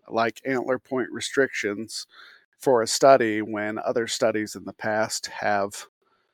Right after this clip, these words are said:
largely shown that they're not effective? Well, Kent Hersey, who is giving the presentation, in the very first minute of his presentation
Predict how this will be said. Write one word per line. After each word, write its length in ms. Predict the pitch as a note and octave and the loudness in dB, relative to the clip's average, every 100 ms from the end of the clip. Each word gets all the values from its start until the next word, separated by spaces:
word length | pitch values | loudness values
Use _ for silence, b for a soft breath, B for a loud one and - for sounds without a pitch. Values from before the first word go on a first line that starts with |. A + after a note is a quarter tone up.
| _ _ _ _ _ _ _ | _ _ _ _ _ _ _
largely 600 | A#2+ B2 C3 B2+ B2 A2+ | 4 6 6 4 -2 -2
shown 520 | A2 - B2 A2+ A2 | 0 2 2 0 -4
that 160 | G#2+ G#2+ | -6 -6
they're 120 | G2 | -6
not 220 | G2+ G2 | -4 -4
effective? 600 | F#2+ - G2 - G2 - - b b b - | -6 -6 -8 -6 -12 -12 -20 b b b -2
Well, 200 | B2 - _ _ _ b b b _ | -2 -2 _ _ _ b b b _
Kent 220 | - F3 | 4 4
Hersey, 440 | D3+ D3 C#3 C#3+ C3+ | 6 4 4 2 2
who 220 | C3+ C3+ | 4 4
is 120 | B2 | 2
giving 300 | - C3+ B2+ | 2 0 0
the 80 | A#2+ | -4
presentation, 1160 | - C3 B2 A#2+ A#2 A2+ - A#2 A2+ A#2 A#2+ A#2+ | -2 -2 -2 -4 -6 -6 -4 -4 -2 -4 -4 -6
in 280 | A#2+ A#2 A2+ | -6 -4 -6
the 60 | |
very 440 | A2 A#2 C3+ D3+ D3+ | -6 2 4 6 4
first 420 | - C3 C3+ B2 | 2 0 -2 -4
minute 460 | B2 C3+ B2 A2 - | -2 0 0 -2 -4
of 180 | A#2 A2+ | -8 -4
his 180 | A#2+ - | -4 -4
presentation 840 | A#2+ A2 G#2 G#2+ G2+ G#2 A2+ | -6 -6 -8 -8 -8 -6 -6